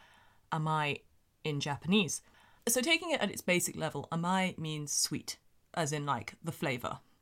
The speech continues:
So, like, amai mono would be, like, sweet things, it'd be candy, cake, all the good stuff, you know. But on another level, amai comes up with this other set of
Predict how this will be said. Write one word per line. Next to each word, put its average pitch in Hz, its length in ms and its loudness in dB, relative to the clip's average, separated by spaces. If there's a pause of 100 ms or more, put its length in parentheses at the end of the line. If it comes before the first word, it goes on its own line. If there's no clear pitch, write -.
(120)
So, 156 240 2
like, 143 180 -2
amai 151 340 2
mono 240 300 8
would 190 180 0
be, 180 160 2
like, 147 340 -4 (640)
sweet - 360 4
things, 247 580 6
it'd 202 140 -4
be 160 80 0
candy, 175 800 2
cake, - 640 -4 (1200)
all 254 140 12
the 196 60 10
good 160 140 4
stuff, - 300 2
you 190 80 2
know. 139 220 0 (180)
But 190 340 6 (300)
on 202 340 8
another 233 400 10
level, 165 480 6 (320)
amai 196 640 6 (300)
comes 190 400 4
up - 260 -4
with 175 320 -2
this - 300 -2 (120)
other 214 680 4
set - 540 -2 (100)
of 156 280 -2